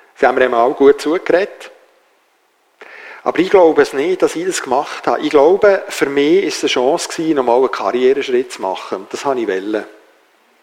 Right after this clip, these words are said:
Und ich habe mich entschieden,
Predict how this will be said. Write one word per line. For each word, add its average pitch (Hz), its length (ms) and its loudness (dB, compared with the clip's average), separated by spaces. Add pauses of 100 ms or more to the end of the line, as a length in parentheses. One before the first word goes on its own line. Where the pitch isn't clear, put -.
(2500)
Und 156 120 2
ich 170 60 2
habe 202 140 6
mich 185 80 8
entschieden, 214 640 2